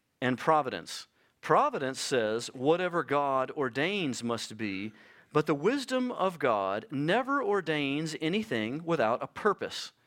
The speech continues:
Everything in this world is working for some, uh, one great end.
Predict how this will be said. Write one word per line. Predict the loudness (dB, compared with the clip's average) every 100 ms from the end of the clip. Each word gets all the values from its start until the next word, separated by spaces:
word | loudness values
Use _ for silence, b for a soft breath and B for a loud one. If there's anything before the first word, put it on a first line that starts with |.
| B B B B
Everything | 4 4 2 0 0 0 0
in | 0
this | 0 0
world | 2 2 2 0 -2
is | -6 -2
working | 0 0 0 -4 -6
for | 0 0
some, | 2 2 2 2 0 -4 B B B B
uh, | 2 2
one | 2 2 2 2 -4
great | -4 0 2 0 -6 -4
end. | 0 0 0 -6